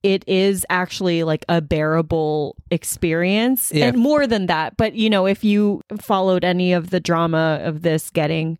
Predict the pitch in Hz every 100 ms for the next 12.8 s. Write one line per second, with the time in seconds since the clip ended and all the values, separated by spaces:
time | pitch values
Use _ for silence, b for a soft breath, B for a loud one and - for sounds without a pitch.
0 | b 123 113 92 90 95 196 170 170 165
1 | 160 110 104 98 87 78 - - 185 160
2 | 156 _ - - 185 170 165 160 170 160
3 | - 165 143 165 - 139 147 - 143 175
4 | 175 165 156 - - 170 160 147 151 -
5 | 190 175 220 202 175 170 151 110 - 220
6 | 208 220 220 - 156 147 _ _ - 160
7 | 160 196 233 277 285 - B B B 180
8 | 175 180 - 165 160 175 165 165 165 165
9 | 165 156 160 147 156 160 214 226 - 359
10 | 180 - - - 185 139 147 156 143 165
11 | - 110 98 92 95 - - 127 131 123
12 | - - 160 110 98 98 - -